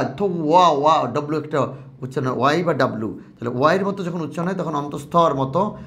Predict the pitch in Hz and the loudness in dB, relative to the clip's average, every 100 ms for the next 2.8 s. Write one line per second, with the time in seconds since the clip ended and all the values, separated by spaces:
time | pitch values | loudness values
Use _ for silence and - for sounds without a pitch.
0 | - - 117 131 131 156 185 120 127 139 | -8 -4 2 2 2 0 0 4 6 6
1 | 127 107 123 135 131 131 160 - 180 143 | 4 0 -4 -2 0 0 -2 0 2 4
2 | 185 175 139 - 127 147 139 | 4 4 0 -2 -2 -2 -2